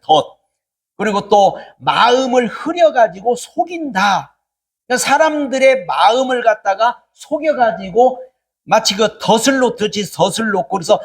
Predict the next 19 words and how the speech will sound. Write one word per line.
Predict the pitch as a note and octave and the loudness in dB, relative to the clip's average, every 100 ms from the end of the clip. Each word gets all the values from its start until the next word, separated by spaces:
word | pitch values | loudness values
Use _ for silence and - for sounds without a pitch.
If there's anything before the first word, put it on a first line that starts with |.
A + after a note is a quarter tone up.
| - | -6
사람들의 | - C4 C4+ B3 A3 A3+ E3 | -2 2 2 2 0 0 0
마음을 | D#3+ G3+ G3+ F3+ | 2 2 0 -6
갖다가 | E3 D#3 D#3 G3 A#3 - _ _ | -6 -6 -4 -4 -4 -8 _ _
빼앗아가는 | C4 D4 C#4+ C#4 A#3+ B3 G#3+ G3+ G#3 G#3 | -2 0 0 0 2 2 2 2 0 -2
것을 | F3+ E3+ F3 | -2 -4 -4
갖다가 | D#3+ - C#3+ C#3 G#3 A3 - _ | -4 -2 -2 0 -2 -2 -10 _
이 | F3+ F#3+ F#3 | -12 -10 -10
사람의 | D#3 - G#3+ G3+ F#3+ F3 | -10 -4 0 0 0 -6
미혹이라는데 | C3 D3+ G#3+ G#3 F#3+ D#3+ D3 C3 B2 F#3+ - - - | -6 -2 0 0 2 2 0 -6 -2 0 0 -6 -6
이게 | B3+ | 0
우리가 | B3+ B3+ B3+ | 2 4 2
하나님의 | - D4+ E4 E4 D#4+ D#4 B3 | 0 0 2 4 2 0 0
말씀을 | D3+ G#3+ B3 - B3+ B3 B3 | 0 0 -2 -8 -10 -8 -8
가지고 | - G#3 B3+ A#3+ | -8 -8 -6 -6
있으면은 | A3+ G#3+ G#3+ G3+ B3+ B3 - _ _ | -8 -8 -6 -4 -2 -4 -8 _ _
사람의 | - C4 D4 D4 C#4+ A#3+ | -2 2 2 2 0 -4
말이 | G3+ G#3 A3 G#3+ | -2 -2 -4 -4
잘 | G3 G#3 F3 | -4 -4 -6
이해 | G3+ A#3+ G#3 | -8 -6 -6